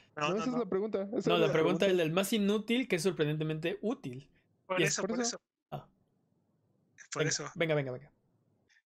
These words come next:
Speaker 1: El rifle <laughs> nivel uno de Anthem.
Speaker 3: Bravo.
Speaker 2: Canon, canon,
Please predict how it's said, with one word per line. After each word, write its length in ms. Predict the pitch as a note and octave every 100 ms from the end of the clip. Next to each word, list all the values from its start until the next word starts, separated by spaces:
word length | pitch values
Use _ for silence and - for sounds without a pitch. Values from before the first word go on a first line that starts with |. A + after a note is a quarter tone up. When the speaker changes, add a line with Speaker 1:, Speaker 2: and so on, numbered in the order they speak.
| _ -
Speaker 1:
El 200 | E3 D3+
rifle 680 | C#3+ D#3+ G3 - G3 G3 G3+ -
<laughs> 300 | - - -
nivel 360 | F3+ D#3+ F3+ F#3
uno 420 | F#3 F#3+ F3 G#3 F3+ -
de 200 | D#3 C#3
Anthem. 380 | D3+ D#3+ - C3+ - - - - - - - - - - - - - - - - - - - - - - - - - - - - - - - - - - - - - - - - -
Speaker 3:
Bravo. 440 | - E3 E3 D#3+ D3+
Speaker 2:
Canon, 160 | F#3+
canon, 200 | E3+ C3+